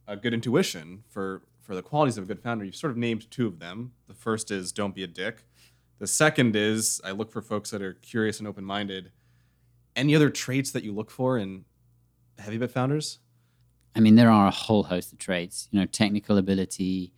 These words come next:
Speaker 2: strategic sense, understanding of their own market, management abilities. There's a whole host of things. One of the big things that I personally look for is, is passion and conviction.
Speaker 1: Mm.
Speaker 2: You know, I, I say it's nice to have people who are open-minded, but that doesn't mean that you want people who are kind of easily swayed.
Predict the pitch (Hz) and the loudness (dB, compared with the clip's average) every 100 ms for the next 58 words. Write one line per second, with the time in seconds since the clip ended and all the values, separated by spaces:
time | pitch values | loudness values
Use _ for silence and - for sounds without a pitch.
0 | _ - - - 104 92 98 - - 90 | _ -18 -10 2 4 4 2 -2 0 2
1 | 90 92 - - - _ - 104 98 101 | 2 2 -2 -12 -14 _ 0 2 2 2
2 | 95 95 92 95 95 92 90 - 92 90 | 2 2 0 2 2 0 -4 -6 -10 -10
3 | - _ _ - 123 98 98 92 98 90 | -12 _ _ -14 -4 0 0 0 -2 -2
4 | 98 92 117 113 120 127 101 104 - 95 | -8 -8 -8 -8 2 2 4 0 -2 -12
5 | - 87 90 - _ 127 120 104 101 98 | -8 -6 -6 -12 _ 8 10 10 6 2
6 | - 92 90 90 90 92 87 101 95 98 | 4 0 0 -2 -2 -4 -4 -2 -2 -6
7 | - 101 87 - - - - 107 101 - | -2 -2 -2 -8 -20 -10 -4 0 0 0
8 | 98 92 92 87 - 85 85 _ - 113 | 0 -2 -6 -6 -6 -8 -10 _ -10 -10
9 | 90 - _ _ 107 101 104 104 110 120 | -10 -18 _ _ 8 8 8 4 -8 -8
10 | 107 - 110 101 95 - _ _ - - | -6 6 8 10 8 0 _ _ -12 2
11 | 101 98 - 92 90 - 104 90 90 90 | 4 4 2 0 0 -2 -6 -2 -2 -2
12 | 92 - 92 92 87 - 110 104 104 101 | -2 0 2 2 -2 -2 -2 4 6 8
13 | 95 98 95 92 87 87 - _ - 104 | 6 0 -10 -8 -6 -6 -10 _ -4 -2
14 | 92 90 87 92 90 95 90 85 - 92 | -2 -4 -4 -6 -4 -6 -8 -12 -8 -8
15 | 85 82 | -8 -14